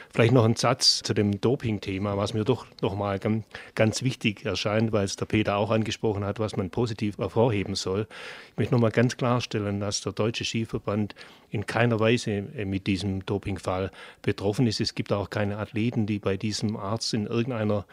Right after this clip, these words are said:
Betreuung waren. Und es tut mir persönlich weh und, und mehr als weh, sondern mich hat es maßlos geärgert, wie die Berichterstattung gerade aus Österreich ge-, kommt und immer von einem deutsch-österreichischen Dopingskandal,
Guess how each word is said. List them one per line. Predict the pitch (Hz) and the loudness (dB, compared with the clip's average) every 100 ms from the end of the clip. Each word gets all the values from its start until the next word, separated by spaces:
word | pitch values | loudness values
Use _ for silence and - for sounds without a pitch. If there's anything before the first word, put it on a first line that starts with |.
| - - | -20 -6
Betreuung | - - 104 131 117 90 | -4 0 4 6 4 0
waren. | 92 104 117 - - - - | 0 2 0 -2 -10 -20 -14
Und | - 110 | -4 -2
es | - | 0
tut | 120 104 | 0 2
mir | 120 | 2
persönlich | - 107 117 139 110 - 92 | 2 0 2 2 2 -2 0
weh | 110 143 | 4 4
und, | 95 92 | 2 -2
und | 107 98 95 - _ - - | -4 -4 -8 -14 _ -18 -6
mehr | 113 110 127 | 0 2 2
als | 101 - | 0 0
weh, | 101 104 | 0 0
sondern | 110 104 | 0 0
mich | 92 | -2
hat | 104 | -4
es | 98 - | -6 -4
maßlos | 101 110 - 98 - | -2 -2 -2 -4 -2
geärgert, | 101 - 110 139 120 - - - | -4 -2 2 2 0 -4 -16 -6
wie | 120 | -2
die | 110 113 107 | 2 4 4
Berichterstattung | 104 98 110 117 - 117 104 | 2 0 0 -2 0 0 2
gerade | 104 98 104 101 | 0 2 2 2
aus | 98 - | 0 0
Österreich | 117 117 110 98 95 | 0 -2 -2 -2 -2
ge-, | 123 104 _ - | -6 -6 _ -4
kommt | - 117 127 | 2 2 2
und | 104 | 2
immer | 104 113 | 2 0
von | - 104 | 0 0
einem | 107 98 - | 0 0 2
deutsch-österreichischen | 101 113 - - - - - - - 101 92 98 | 2 2 -4 -8 -14 -2 0 2 2 2 2 4
Dopingskandal, | 131 175 107 101 - 92 90 90 92 | 4 4 2 0 -4 -6 -4 -2 -4